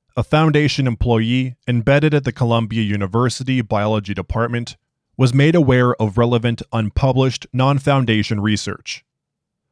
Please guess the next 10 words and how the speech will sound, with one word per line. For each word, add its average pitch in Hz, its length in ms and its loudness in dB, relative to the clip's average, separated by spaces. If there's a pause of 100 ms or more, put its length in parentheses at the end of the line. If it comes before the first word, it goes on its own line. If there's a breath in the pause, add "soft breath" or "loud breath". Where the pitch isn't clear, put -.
(280)
Subsequent 139 600 0
Foundation 117 560 0
testing 131 480 0
of 95 160 -2
infants 131 440 -2
that 117 140 0
had 107 140 0
absorbed 117 500 0
their 107 140 0
twin 139 400 0